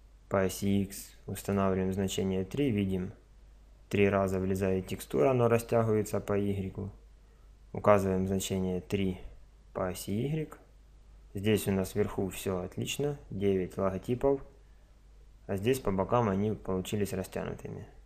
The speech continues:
Устанавливаем значение Z равным трем. И видим, теперь наша текстура три раза отображается на каждой из граней куба.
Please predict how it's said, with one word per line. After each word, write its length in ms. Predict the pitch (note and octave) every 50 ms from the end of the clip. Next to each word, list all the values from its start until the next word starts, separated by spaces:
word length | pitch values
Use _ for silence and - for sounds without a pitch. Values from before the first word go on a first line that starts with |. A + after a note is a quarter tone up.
| - - - -
Устанавливаем 640 | G2+ - - G2+ G2+ G2+ F#2+ F#2+ F#2 F#2 F#2 F#2
значение 540 | F#2 F#2+ F#2+ F#2 - - F#2 F#2 F#2 F#2 F#2
Z 220 | G2+ B2+ D#3 D#3 D#3
равным 400 | C3 B2+ B2 B2 A#2 A#2 A2+ A2+
трем. 360 | A#2 - A#2 A2 G#2+ G#2+ A2+ - - - - - - - - - - -
И 140 | F#3 F#3
видим, 320 | B2 G#2+ G#2 G2 G2+ G2 F#2+
теперь 360 | - - - - G2+ G2 G2+
наша 300 | G2+ G2+ G2+ - - G2
текстура 600 | - - F#2+ - - - C#3 C#3+ C3+ B2+ B2 A#2 - - - - - - -
три 160 | G#2 G#2 G2
раза 280 | G#2 A#2+ C3 A#2 G#2+ F#2+
отображается 840 | F#2 - - F2+ - G2+ F#2+ G#2 A2+ A2+ G#2+ G2 - - - - - - - - - - -
на 100 | F#2+ F#2
каждой 380 | - G2+ G#2+ G#2+ G2 F2+ F2+
из 80 | F2 F#2
граней 340 | F#2 G2 G2 G2 F#2+ F#2+ F#2
куба. 300 | - - - - -